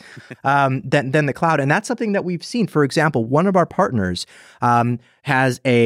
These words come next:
a high, high density architecture. Now, they are using H one hundreds, and they're gonna open up a whole bunch of them, uh, to a self-service architecture. Now, Neuro is sitting on top, and we just literally have a self-service function that we enable. This data center partner with their logo and their name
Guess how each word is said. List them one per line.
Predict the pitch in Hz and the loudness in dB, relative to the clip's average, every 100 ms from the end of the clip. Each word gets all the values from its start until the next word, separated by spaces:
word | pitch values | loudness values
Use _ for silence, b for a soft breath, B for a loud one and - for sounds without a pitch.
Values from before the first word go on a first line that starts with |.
| 117 | 4
a | 120 113 | 2 2
high, | 131 139 | 0 -2
high | 120 160 | 0 0
density | 170 156 - 135 131 | 0 -2 -2 -2 -2
architecture. | 120 120 - 101 107 | -2 -2 -4 -4 0
Now, | 101 | 0
they | 98 127 | 2 4
are | 139 | 4
using | 127 131 127 | 2 0 0
H | 123 123 127 | 0 -2 -2
one | 110 | -4
hundreds, | 117 135 95 90 | -4 -2 -2 0
and | |
they're | 110 165 | 0 2
gonna | 160 | 0
open | 147 147 139 | 0 0 0
up | 123 | 0
a | |
whole | 104 - 147 | -2 0 0
bunch | 127 160 165 | 2 0 -2
of | 110 | -2
them, | 98 95 92 B B | 0 0 -4 B B
uh, | - 110 107 104 - | -2 2 2 2 -2
to | - 139 135 | 0 2 2
a | 123 | 0
self-service | - 123 - 120 117 | -2 -2 -2 -6 -4
architecture. | 147 170 - - 98 | -4 -4 -6 -6 -2
Now, | 107 | 0
Neuro | 101 123 185 214 | 2 4 4 2
is | 165 | 0
sitting | - 156 147 | -4 -4 -2
on | 120 | -2
top, | 147 131 | -4 -4
and | 110 | -4
we | 170 | -4
just | 190 - | -6 -4
literally | 147 147 127 | -2 0 0
have | 120 | -4
a | |
self-service | - 120 117 - 104 - | -4 -6 -6 -8 -8 -6
function | 131 131 - | -6 -6 -6
that | 110 101 | -6 -4
we | 101 | -4
enable. | 120 147 85 B B B B - | -2 -2 -4 B B B B -4
This | 117 214 - - 117 | 0 0 0 -6 -2
data | 160 202 208 | 0 0 0
center | 156 127 | 0 -2
partner | - 185 113 | -2 0 -2
with | 92 104 196 - | -2 -2 -2 0
their | 226 | 0
logo | 208 190 196 202 - | 2 2 2 2 2
and | 170 180 | 0 2
their | 175 | 0
name | 165 196 156 101 | 2 2 2 -2